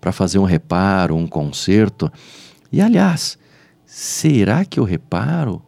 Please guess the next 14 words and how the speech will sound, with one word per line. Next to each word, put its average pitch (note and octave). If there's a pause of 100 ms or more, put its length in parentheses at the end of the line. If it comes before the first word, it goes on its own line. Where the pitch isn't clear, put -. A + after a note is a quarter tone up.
(140)
e G2+
o F#2+
conserto F2+ (420)
hoje A#2+
são -
economicamente F#2
viáveis? D3 (580)
Ou A#2
será E3
que E3
as A#2
empresas A#2+
estão A2
produzindo G2